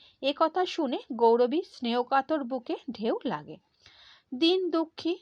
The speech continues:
সহায়, সম্বলহীনা গৌরবীর ছেলে, গৌরবী ছিল এক পুত্র ও এক কন্যা জননী, কিন্তু রোজগেরে বিবাহিত ছেলে নিবারণ তাকে দেখত না, আর বিবাহিত মেয়ে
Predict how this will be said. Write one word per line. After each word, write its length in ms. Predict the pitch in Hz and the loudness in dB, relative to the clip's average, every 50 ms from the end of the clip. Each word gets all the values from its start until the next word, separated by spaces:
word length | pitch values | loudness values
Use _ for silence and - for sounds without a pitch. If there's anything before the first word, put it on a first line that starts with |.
| _ _ _ | _ _ _
সহায়, 460 | - - - 277 269 262 294 302 330 | -10 0 2 2 4 4 4 2 2
সম্বলহীনা 760 | 330 - - 247 233 233 247 294 311 311 330 294 247 294 370 | 2 2 2 2 2 2 0 -2 -2 0 -2 -2 -2 -2 -4
গৌরবীর 580 | 339 247 - 240 233 247 247 262 262 302 330 320 - | -4 0 2 2 2 4 2 0 0 -2 -4 -4 -6
ছেলে, 360 | - - 269 226 208 247 381 - _ - - - - _ - - | -8 -4 -2 0 0 0 -2 -4 _ -20 -20 -20 -20 _ -4 4
গৌরবী 440 | 233 262 277 277 302 311 302 359 349 | 6 6 6 6 4 2 2 0 -2
ছিল 280 | - - 302 294 339 - - - | 0 -2 -2 0 0 -2 -2 -4
এক 240 | - 220 254 254 _ _ - | -4 -4 -4 -4 _ _ -8
পুত্র 440 | 262 240 233 _ - - - 254 466 - _ _ 175 170 - | -8 -8 -8 _ -14 -6 -4 -4 -4 -4 _ _ _ -10 -2
ও 140 | - - - - | 0 0 0 -2
এক 240 | - 196 202 196 _ _ | -2 -4 -4 -4 _ _
কন্যা 280 | - - 233 233 240 440 - - | -8 -6 -4 -4 -6 -8 -8 -4
জননী, 420 | - 220 165 156 151 156 156 156 - _ _ - - - _ _ | -4 -4 -4 -4 -8 -12 -14 -16 -18 _ _ -20 -20 -20 _ _
কিন্তু 420 | - 403 415 370 359 349 370 370 | -2 -2 0 2 2 2 2 4
রোজগেরে 560 | 277 269 277 302 294 - - 349 349 349 359 339 | 6 6 4 4 4 -2 -2 -2 0 0 0 0
বিবাহিত 520 | 262 277 269 269 277 294 311 311 302 - 339 339 | 0 -2 -4 -2 0 0 0 0 0 -2 -4 -2
ছেলে 340 | 339 - 302 233 240 330 - _ - - - _ - | -2 -2 -2 0 -2 -2 -6 _ -20 -20 -20 _ -6
নিবারণ 500 | 247 269 294 294 311 302 302 330 349 370 | 0 0 2 4 4 4 4 4 2 0
তাকে 380 | 349 - 254 247 - - 339 359 | 2 2 2 2 2 -2 -2 -2
দেখত 380 | 247 233 240 240 233 _ - | 2 2 0 0 0 _ -2
না, 260 | 269 233 190 170 160 - - - - _ _ - | -2 0 0 -2 -6 -6 -14 -20 -20 _ _ -2
আর 240 | - 302 294 294 370 - _ _ _ _ - | 4 6 6 6 6 2 _ _ _ _ -6
বিবাহিত 580 | 233 240 285 269 302 330 349 339 339 359 359 370 403 _ _ _ _ _ _ _ _ - - | 0 0 0 2 4 2 2 2 2 2 0 0 0 _ _ _ _ _ _ _ _ -8 -2
মেয়ে 260 | 262 262 262 302 | -2 0 0 0